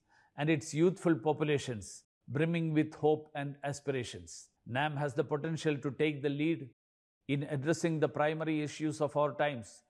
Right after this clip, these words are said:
that demand global cooperation. When we stand together and speak in one voice, for instance, in our movement's steadfast commitment to the cause of Palestine, we can and do have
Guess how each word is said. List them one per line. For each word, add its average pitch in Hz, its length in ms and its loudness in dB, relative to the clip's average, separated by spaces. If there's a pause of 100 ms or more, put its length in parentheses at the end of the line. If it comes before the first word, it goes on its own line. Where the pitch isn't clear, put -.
(260)
that 143 240 0
demand 143 500 -4
global 147 340 2
cooperation. 123 640 0 (280)
When 139 200 0
we 160 100 4
stand 156 400 -2
together 156 480 0
and 151 140 -4
speak 160 340 -2
in 147 140 -4
one 156 220 0
voice, 151 420 -4 (440)
for 147 140 4
instance, 156 500 -2
in 151 120 0
our 151 200 4
movement's 156 440 -2
steadfast 156 580 0
commitment 156 540 -6
to 147 60 -8
the 143 120 0
cause 147 300 2
of 143 180 -8
Palestine, 151 560 -2 (220)
we 147 140 4
can 156 360 2
and 151 240 -6
do 165 160 4
have 143 280 0